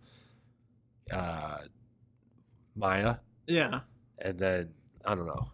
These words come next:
Speaker 1: But yeah, like,
Speaker 2: I didn't feel there was a relationship
Speaker 1: Yeah.
Speaker 2: between him and the family that would have constituted twenty years later or whatever
Speaker 1: Yeah.
Speaker 2: that he's invited back to be in the hospital room
Speaker 1: Yeah,
Speaker 2: to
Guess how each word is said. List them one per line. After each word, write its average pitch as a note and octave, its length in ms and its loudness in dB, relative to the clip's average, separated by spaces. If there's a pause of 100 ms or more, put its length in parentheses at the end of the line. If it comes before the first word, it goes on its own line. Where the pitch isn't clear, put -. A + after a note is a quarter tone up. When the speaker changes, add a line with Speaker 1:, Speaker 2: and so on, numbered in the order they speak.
(160)
Speaker 1:
But G2+ 140 6
yeah, F#2 320 6
like, G2+ 340 0 (360)
Speaker 2:
I A3 120 10
didn't C4+ 220 12
feel C4+ 200 10
there C4 120 4
was A#3 160 4
a A#3+ 40 6
relationship A3 580 4
Speaker 1:
Yeah. - 160 6
Speaker 2:
between F3+ 180 6
him F#3+ 160 6
and F#3 80 2
the E3 60 0
family F3+ 400 8
that D#3 140 4
would E3 100 8
have D3+ 120 4
constituted E3+ 760 4
twenty F3+ 360 6
years F3 260 6
later D#3+ 300 10
or E3+ 60 10
whatever C3+ 300 6
Speaker 1:
Yeah. C3 60 4
Speaker 2:
that C#3+ 80 4
he's D3+ 200 4
invited C#3+ 360 2
back C#3+ 320 6
to D#3 60 -4
be D3 260 2
in D3 80 0
the C#3 100 -4
hospital C#3 460 0
room C#3 220 2
Speaker 1:
Yeah, G#2 260 8
Speaker 2:
to - 40 -6